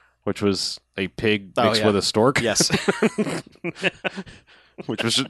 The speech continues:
Speaker 1: ba-, basically just an excuse to have a flying pig
Speaker 2: Yes.
Speaker 1: for no particular reason. Um,
Speaker 2: Yeah.
Speaker 1: yeah. Anyway, uh,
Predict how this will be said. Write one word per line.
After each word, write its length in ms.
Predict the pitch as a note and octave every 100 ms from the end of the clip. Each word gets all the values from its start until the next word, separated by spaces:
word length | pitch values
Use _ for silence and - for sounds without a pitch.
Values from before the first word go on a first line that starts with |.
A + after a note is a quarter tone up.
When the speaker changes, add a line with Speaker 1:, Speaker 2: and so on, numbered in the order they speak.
| -
Speaker 1:
ba-, 140 | A#2
basically 340 | G2+ B2 A2+ A#2
just 200 | A2+ A#2+
an 80 | G#2+ A2
excuse 320 | G#2 - A2 -
to 80 |
have 100 | G#2
a 60 | F#2
flying 280 | A2 G2 F2+
pig 300 | G#2+ A#2 B2
Speaker 2:
Yes. 360 | - C#3+ - -
Speaker 1:
for 100 | A#2
no 140 | G#2
particular 300 | - G#2+ A2
reason. 260 | G#2+ A2 A#2+
Um, 380 | G2+ F#2+ F2+ F2 -
Speaker 2:
Yeah. 140 | G3 E3+ _ _ -
Speaker 1:
yeah. 220 | A2 C#3 -
Anyway, 420 | B2+ F2 D#2+ D#2+
uh, 540 | - F#2+ F2+ E2 D#2+